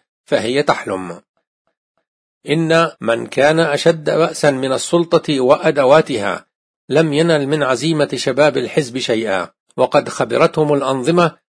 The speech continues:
وخبرت إرادتهم وإصرارهم، فمهما تجبرت السلطة وتفرعنت فلن يضرنا كيدها إلا أذى،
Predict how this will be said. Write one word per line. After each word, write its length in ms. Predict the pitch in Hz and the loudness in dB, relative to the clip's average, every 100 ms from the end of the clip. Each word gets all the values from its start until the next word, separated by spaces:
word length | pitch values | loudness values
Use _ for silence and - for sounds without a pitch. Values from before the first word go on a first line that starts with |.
| _ | _
وخبرت 680 | 120 117 165 160 147 - - | -2 2 2 4 2 2 -2
إرادتهم 760 | 151 143 139 165 160 139 156 139 | 2 2 2 2 2 2 0 0
وإصرارهم، 960 | 139 160 - 180 135 104 104 92 95 _ _ _ | 0 0 2 2 4 2 -2 -4 -12 _ _ _
فمهما 540 | 127 143 151 156 156 | -2 0 0 2 0
تجبرت 640 | 147 135 143 123 170 175 | 0 -2 -2 0 0 2
السلطة 560 | 151 - 175 175 160 165 | -2 -2 -2 0 -2 0
وتفرعنت 840 | 156 147 147 143 139 139 165 160 - _ _ _ | 0 0 2 2 2 2 2 0 -4 _ _ _
فلن 340 | - 147 170 160 | 2 4 6 4
يضرنا 680 | 143 147 147 147 143 139 | 4 4 4 4 4 4
كيدها 560 | 131 147 151 143 127 131 | 2 0 0 -2 0 -2
إلا 480 | 123 156 147 151 127 | -2 -2 2 2 2
أذى، 260 | 98 87 | 0 -4